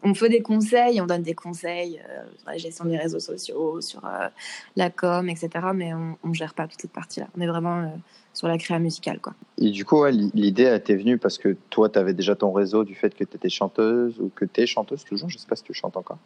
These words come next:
Speaker 1: Oui, oui, je chante toujours. Euh, l'idée, alors en fait, c'est un projet qui est porté par, euh, par Camille, euh, Anthony et moi, et, euh, Julien qui s'occupe de la partie vidéo. À la base, on est, on fait tous les trois de la zik depuis, euh, dix, quinze ans.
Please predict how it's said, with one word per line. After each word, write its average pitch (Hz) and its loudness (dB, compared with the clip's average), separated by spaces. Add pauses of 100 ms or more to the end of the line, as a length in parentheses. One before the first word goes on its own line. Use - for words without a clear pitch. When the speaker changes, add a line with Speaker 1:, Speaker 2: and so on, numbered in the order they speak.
Speaker 1:
Oui, 240 6
oui, 254 2
je 220 4
chante 208 4
toujours. 165 -6 (800)
Euh, 202 2 (400)
l'idée, 226 4
alors 214 0
en 190 -4
fait, 247 -4
c'est 208 -6
un 185 -4
projet 196 -6
qui 202 -10
est 175 -10
porté 202 -6
par, 175 -8
euh, 170 -6 (300)
par 170 -6
Camille, 214 4
euh, 180 0
Anthony 202 2
et 180 0
moi, 196 2 (500)
et, 180 4
euh, 160 -6
Julien 180 -2
qui 190 -6
s'occupe 175 -8
de 170 0
la - -2
partie - -4
vidéo. 185 2 (460)
À 185 0
la 185 0
base, 208 2
on 180 -2
est, 180 -6
on - -8
fait 180 -4
tous 196 -6
les 196 0
trois 196 -4
de 196 -2
la 165 -6
zik 185 -8
depuis, 175 -6
euh, 160 -4
dix, 175 -4
quinze 180 -4
ans. 214 -2